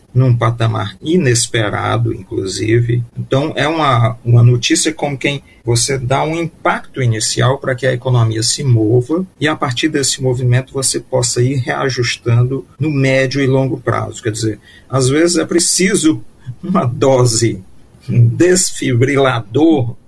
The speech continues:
no coração para que ele volte a funcionar. Você não vai ficar com, com isso o tempo todo, né, levando um choque no coração. Mas, é,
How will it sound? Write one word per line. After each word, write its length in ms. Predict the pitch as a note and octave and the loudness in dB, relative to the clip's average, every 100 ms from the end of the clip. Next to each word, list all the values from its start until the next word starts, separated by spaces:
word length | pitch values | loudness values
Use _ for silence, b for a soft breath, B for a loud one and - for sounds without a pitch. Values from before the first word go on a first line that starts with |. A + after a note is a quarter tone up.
| - | -16
no 140 | A2 G#2+ | -14 -4
coração 600 | C3 A#2 A2+ - C3 C#3 | -2 0 -4 -6 -8 -6
para 140 | C3 | -10
que 100 | - | -8
ele 200 | C3 C3 | -6 -4
volte 380 | A#2 C3+ B2 A#2+ | -2 -2 -2 -4
a 60 | |
funcionar. 720 | A#2+ A#2 - C3+ C#3+ A2+ C3 | -8 -8 -8 -8 -4 0 0
Você 220 | G3 F#3+ A#2+ | -2 -6 -6
não 100 | A2+ | -4
vai 140 | A2 | -4
ficar 260 | - B2 B2 | -4 -4 -4
com, 160 | F#3+ | -6
com 180 | - C3+ | -6 0
isso 380 | B2+ C3+ - D#3+ | 2 2 0 0
o 40 | |
tempo 300 | D#3 C#3+ B3 | 0 -4 -6
todo, 400 | G3 E3 D3 A#2+ | -2 0 2 2
né, 160 | A#2 B2+ | 2 2
levando 400 | D3+ B2+ C3+ C#3 | 0 0 0 -2
um 40 | |
choque 400 | D3+ - B2 A#2+ | -4 -2 -2 -2
no 100 | B2+ | -4
coração. 480 | C3 B2+ C#3+ - A2 | -2 -4 -4 -6 -8
Mas, 180 | A2 G#2 | -6 -6
é, 300 | C3+ B2+ | -4 -4